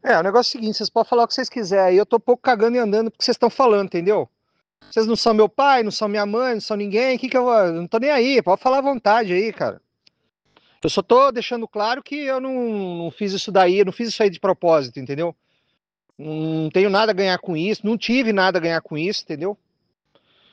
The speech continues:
E você aí que tá no, e outra coisa, também não tenho medo de perder emprego não, cara. Se perder emprego,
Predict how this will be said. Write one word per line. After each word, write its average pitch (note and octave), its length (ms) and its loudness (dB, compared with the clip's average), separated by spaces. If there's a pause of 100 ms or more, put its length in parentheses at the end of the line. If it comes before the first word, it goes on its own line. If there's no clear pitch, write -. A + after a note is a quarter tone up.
(460)
E E3 80 -2
você G3+ 360 4
aí G#3+ 240 2
que - 80 -16
tá G#3 160 -4
no, F3 520 -8
e F#3 200 -6
outra D#4 240 2
coisa, A#3 240 4
também A3 220 -6
não B3+ 40 -8
tenho E4+ 140 -4
medo F4 140 -4
de - 60 -20
perder F4+ 220 0
emprego E4 340 0
não, C4 240 2
cara. A#2 440 -4
Se - 100 -16
perder G#3+ 260 -4
emprego, G#3 640 0